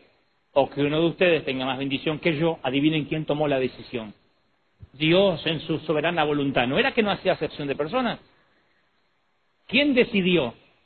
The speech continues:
que podía darle la mano a los paralíticos y los paralíticos caminaban? Es que Dios le dio el don de sanidad. Ah, entonces, ¿cómo es esto?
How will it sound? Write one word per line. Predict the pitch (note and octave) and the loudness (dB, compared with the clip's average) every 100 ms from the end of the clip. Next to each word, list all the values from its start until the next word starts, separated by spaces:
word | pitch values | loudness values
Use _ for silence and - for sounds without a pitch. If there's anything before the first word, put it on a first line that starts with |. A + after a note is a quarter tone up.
| _ | _
que | - D#3+ | -4 -2
podía | D#3+ G3 G#3+ | 2 2 4
darle | A3 G#3+ | 4 4
la | G3+ | 4
mano | G3 G#3 | 2 0
a | G3 | 0
los | E3 | 0
paralíticos | F3+ F3 E3+ F#3 D#3 E3 D3+ D3+ - | 0 2 4 4 2 0 0 -2 -6
y | D3+ | -6
los | C#3 | 0
paralíticos | E3 F3 E3+ | 2 2 2
caminaban? | E3 E3 F3+ | 0 0 0
Es | G3 | 0
que | G#3 | 2
Dios | G3 D#4+ D4 | 2 2 4
le | A3+ | 6
dio | C4 | 6
el | A#3 | 6
don | A#3+ C4 G#3 | 4 4 4
de | F3+ | 2
sanidad. | - F3 F3 E3 - - - | 0 2 2 2 0 -8 -4
Ah, | E4+ | -2
entonces, | F4 F#4+ C#4+ B3+ | 0 0 0 4
¿cómo | B3 G3+ | 4 4
es | C3+ | 0
esto? | D#3+ - B2+ | -4 -4 -8